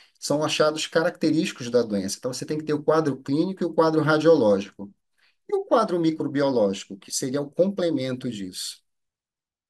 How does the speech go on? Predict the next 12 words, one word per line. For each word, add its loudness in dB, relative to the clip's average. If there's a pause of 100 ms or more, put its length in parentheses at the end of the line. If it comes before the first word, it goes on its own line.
(800)
Nós 2
observamos 4
aqui 0 (480)
que -12
nós -4
temos 0
que -4
ter -2
resultados 0
positivos 0
de -2
culturas -4